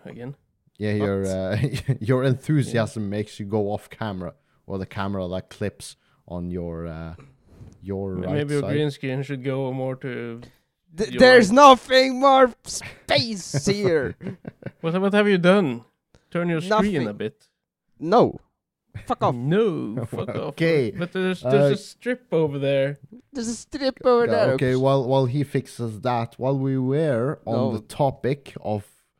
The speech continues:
Speaker 2: uh, trailers in Grand Theft Auto six, uh, Thomas, what do you mean? Uh, y-, your topic says the trailer guy. Do you mean, like,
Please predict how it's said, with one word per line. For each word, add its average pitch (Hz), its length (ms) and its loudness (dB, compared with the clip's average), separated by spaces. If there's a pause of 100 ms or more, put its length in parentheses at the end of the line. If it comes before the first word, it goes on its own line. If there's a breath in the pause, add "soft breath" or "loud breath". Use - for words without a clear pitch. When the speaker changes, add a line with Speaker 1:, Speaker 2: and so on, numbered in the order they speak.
(420)
Speaker 2:
uh, 92 640 -6
trailers 139 1000 -2 (100)
in 90 480 -8
Grand 95 280 -8
Theft 92 200 -10
Auto 92 300 -10
six, - 640 -12
uh, 85 340 -10
Thomas, 135 560 -8
what 113 120 -6
do 123 40 -6
you 123 80 -4
mean? 123 280 -4 (720)
Uh, 82 180 -12
y-, 107 340 -8
your 117 240 -6
topic 120 320 -6
says 107 360 -12
the 107 280 -4
trailer 117 600 -4
guy. 135 360 0
Do 139 180 -8
you 107 80 -2
mean, 107 220 -6
like, 104 300 -8